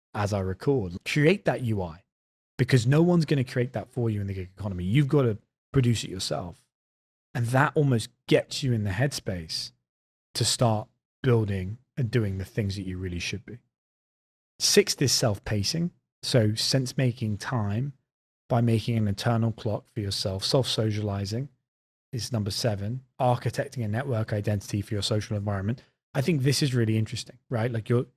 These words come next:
assuming you're leaving an office. You're leaving all semblance of colleagues. You're leaving all semblance of a conference circuit if you're going out on your own. It is really important to then redefine and rebuild your own social structure. You can't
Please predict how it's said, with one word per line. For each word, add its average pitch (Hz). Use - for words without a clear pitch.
assuming 156
you're 127
leaving 117
an 107
office. -
You're 107
leaving 110
all 107
semblance 107
of 98
colleagues. 104
You're 113
leaving 110
all 110
semblance 104
of 98
a 98
conference 107
circuit -
if 113
you're 104
going 101
out 113
on 113
your 98
own. 98
It 147
is 147
really 123
important 113
to 120
then 110
redefine 117
and 101
rebuild 104
your 98
own 95
social 123
structure. -
You 101
can't 123